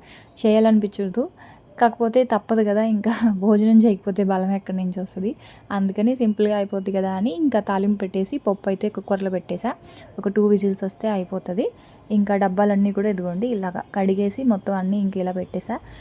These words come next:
కొన్ని డబ్బాలు ఉన్నాయి, so వాటిల్లో అయితే కొంచెం ఫుల్గా ఉన్నాయన్నమాట పప్పులు, అంటే రాజ్మా, బొబ్బర్లు ఇలాంటివన్నీ ఉన్నాయి. సరే ఇంకా అవి అయితే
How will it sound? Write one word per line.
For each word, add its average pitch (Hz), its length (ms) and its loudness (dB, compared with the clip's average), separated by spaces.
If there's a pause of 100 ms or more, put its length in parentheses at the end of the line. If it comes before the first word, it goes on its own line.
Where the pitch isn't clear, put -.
(220)
కొన్ని 294 220 8
డబ్బాలు 254 420 4
ఉన్నాయి, 233 560 2
so 320 160 -4
వాటిల్లో 233 520 2
అయితే 220 340 -2
కొంచెం 247 280 0
ఫుల్గా 254 360 2
ఉన్నాయన్నమాట 185 640 0
పప్పులు, 202 420 -4
అంటే 208 260 0
రాజ్మా, 190 540 -2
బొబ్బర్లు 185 580 0 (460)
ఇలాంటివన్నీ 214 560 4
ఉన్నాయి. 208 580 0 (340)
సరే 233 300 0
ఇంకా 220 240 4
అవి 208 140 -4
అయితే 226 540 2